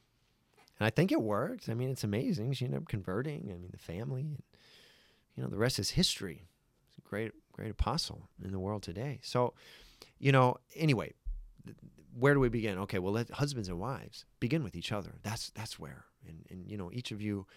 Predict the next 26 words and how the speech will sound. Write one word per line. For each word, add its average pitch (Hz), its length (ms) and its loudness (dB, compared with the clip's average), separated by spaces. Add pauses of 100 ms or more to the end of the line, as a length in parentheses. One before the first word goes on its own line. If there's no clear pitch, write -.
(320)
can 101 160 0
think 127 200 4
of 90 140 -2
ways 101 440 2
to - 100 -12
do 123 240 -4
that, - 280 -12 (200)
you 95 80 -14
know. 82 180 -14 (1900)
But 185 120 4
second, 247 420 6
you 143 100 4
know, 143 160 4
I - 60 2
think 143 260 0
parents, 127 680 -2 (180)
um, 98 360 -8
okay, 107 260 -4
so 104 340 -4
moving 113 300 0
from 107 180 -4
the 101 60 -2
marriage 98 640 0
to - 120 -4
now 95 200 0
the, 87 200 -6